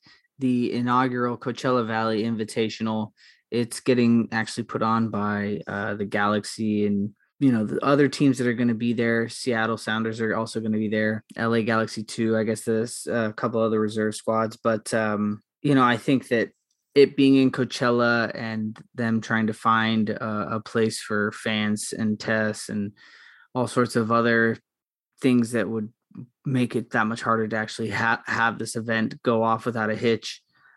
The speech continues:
I think that the club is, uh, just looking to make it an easy opportunity to get minutes and matches in, you know, and it's not the first time that the club has had closed door matches to media and to fans.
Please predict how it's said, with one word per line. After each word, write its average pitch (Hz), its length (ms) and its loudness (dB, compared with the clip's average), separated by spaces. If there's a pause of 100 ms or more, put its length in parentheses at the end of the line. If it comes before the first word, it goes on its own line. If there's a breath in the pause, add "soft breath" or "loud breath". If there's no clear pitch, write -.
(120 loud breath)
I 117 80 -6
think 110 220 -2
that 110 160 -4
the 110 500 -4
club 113 360 -2
is, 120 220 -6
uh, - 400 -4
just - 280 -12
looking 120 340 -4
to 117 360 -6 (720 loud breath)
make 135 180 4
it - 200 2
an 147 180 6
easy 160 300 4
opportunity 127 640 0
to 113 100 -4
get 110 240 0
minutes 123 400 0
and 107 100 0
matches 104 400 -4
in, 104 240 -6 (160)
you 120 140 -2
know, 110 100 2
and 110 100 4
it's 107 140 -2
not 127 220 2
the 113 80 -6
first 117 280 -2
time 117 200 0
that 120 120 -8
the 135 60 -10
club 113 220 0
has 110 100 -2
had 110 280 -2
closed 120 320 2
door 117 140 2
matches 107 440 -4
to - 120 -4
media 110 380 2
and 107 320 0
to 107 320 -2
fans. 107 640 -2